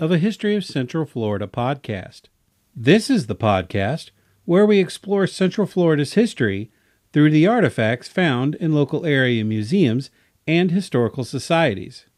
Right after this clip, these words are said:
This series is brought to you by Riches, the regional initiative to collect the history, experiences, and stories of Central Florida, and the Orange County Regional History Center.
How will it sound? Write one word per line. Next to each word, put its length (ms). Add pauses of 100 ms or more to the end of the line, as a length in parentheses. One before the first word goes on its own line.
(240)
This 320
series 500
is 200
brought 320
to 100
you 200
by 140
Riches, 600 (540)
the 100
regional 460
initiative 600 (280)
to 120
collect 360
the 100
history, 540 (400)
experiences, 1000 (380)
and 260
stories 460
of 100
Central 380
Florida, 540 (720)
and 200
the 120
Orange 400
County 320
Regional 420
History 440
Center. 480